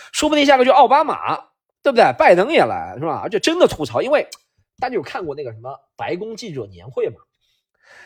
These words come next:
《白宫记者年会》啊，我说实话，还是美国民主党办的，他们都不敢认真吐槽拜登，他们都认真吐槽特朗普，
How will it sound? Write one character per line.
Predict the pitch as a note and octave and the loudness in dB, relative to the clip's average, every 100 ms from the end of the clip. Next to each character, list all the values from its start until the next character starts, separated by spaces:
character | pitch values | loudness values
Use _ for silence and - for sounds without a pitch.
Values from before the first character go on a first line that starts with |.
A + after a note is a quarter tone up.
| - | 0
《白 | C#3+ | 2
宫 | G3+ | 2
记 | B3+ A3+ | 4 4
者 | C#3 | 4
年 | A2+ | 4
会》 | D#3 | 4
啊， | C#3 | 4
我 | A2 | 2
说 | - F#3+ | 0 -2
实 | - | -2
话， | C#3+ A2+ | -8 -8
还 | B2 | -8
是 | D#3+ G3 | -6 -6
美 | B2 G2 | -8 -8
国 | C3 | -8
民 | B2+ E3 | -6 -4
主 | F3+ | -4
党 | D#3+ F2 | -4 -2
办 | C#3 | -2
的， | G2 | -2
他 | C#3+ | -2
们 | E3 | 0
都 | |
不 | F#3 G3 | 0 0
敢 | - G2+ | -2 0
认 | D#3+ B2+ | 0 2
真 | C#3 D3+ | 0 -2
吐 | C#3 | -8
槽 | - - - _ _ _ _ - | -10 -14 -20 _ _ _ _ 0
拜 | G#2 | 0
登， | E2+ E2+ F2 | 0 -10 -6
他 | D3+ | 0
们 | |
都 | D#3+ | 4
认 | E3+ C#3 | 6 6
真 | C#3 | 2
吐 | C#3 B2+ | 0 -2
槽 | A2 | -2
特 | - | -2
朗 | G2 | -8
普， | G#2 | -12